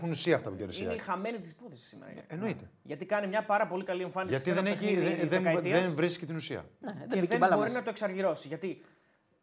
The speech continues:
Speaker 2: αν κέρδιζε σήμερα, έπαιρνε το πρωτάθλημα σε πολύ μεγάλο βαθμό.
Speaker 1: Ακριβώς.
Speaker 2: Δεν το συζητάμε
Speaker 1: Απλά
Speaker 2: καν.
Speaker 1: δεν μπορείς να, όμως, να πεις και κάτι για αυτούς τους ποδοσφαιριστές.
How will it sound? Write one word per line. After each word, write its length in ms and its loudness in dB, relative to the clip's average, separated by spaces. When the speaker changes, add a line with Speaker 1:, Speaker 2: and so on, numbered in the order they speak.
Speaker 2:
αν 260 0
κέρδιζε 420 0
σήμερα, 420 -4
έπαιρνε 320 -2
το 80 -10
πρωτάθλημα 380 -6
σε 60 -14
πολύ 200 -6
μεγάλο 240 -8
βαθμό. 380 -8
Speaker 1:
Ακριβώς. 200 -2
Speaker 2:
Δεν 100 -2
το 80 -10
συζητάμε 300 -8
Speaker 1:
Απλά 220 6
Speaker 2:
καν. 80 6
Speaker 1:
δεν 100 4
μπορείς 220 4
να, 120 -2
όμως, 280 -2
να 140 -4
πεις 220 -8
και 100 -12
κάτι 280 0
για 160 0
αυτούς 200 -6
τους 100 -12
ποδοσφαιριστές. 680 -6